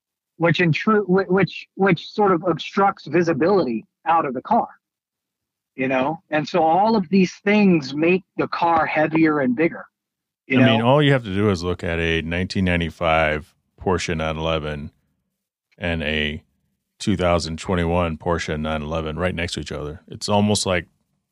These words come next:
Speaker 2: one and a half times, it, you know, the, the ninety-five version.
Speaker 1: Yeah, I mean, it's, they kinda have to be that big.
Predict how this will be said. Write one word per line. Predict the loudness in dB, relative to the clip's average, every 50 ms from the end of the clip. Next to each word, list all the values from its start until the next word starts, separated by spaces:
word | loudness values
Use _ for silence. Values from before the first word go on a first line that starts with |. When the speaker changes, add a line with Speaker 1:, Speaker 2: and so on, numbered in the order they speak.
| _ _
Speaker 2:
one | -2 0 2 2
and | 2 0
a | 0
half | -2 0 2 0 0 0
times, | -2 -4 -2 0 0 0 0 -2 -4
it, | -6 -6 -8 -8 -12 -16 -20 _ _ -20 -20 _
you | -14 -10 -8 -6
know, | -4 -4 -4
the, | -2 -2 -2 -4 -4 -8 _
the | -12 -6
ninety-five | -4 -2 -2 -2 -2 -2 0 0 0 2
version. | 0 -2 -4 -6 -8 -12 -16 _ _ _ _ _ _ _ _ _ _ _ _ _ _ _ _ _ _ _ _ _ _ _ _ _ _ _ -2
Speaker 1:
Yeah, | 0 2 2 2
I | 2 2 2 4
mean, | 4 4 4
it's, | 2 2 0 0
they | 0 2 2 2 0
kinda | 0 0 0 2 2
have | 0 0 0 0 0 0 0
to | -2 0
be | 2 2 2
that | 4 2 0 0
big. | 0 -2 -2 -2 -4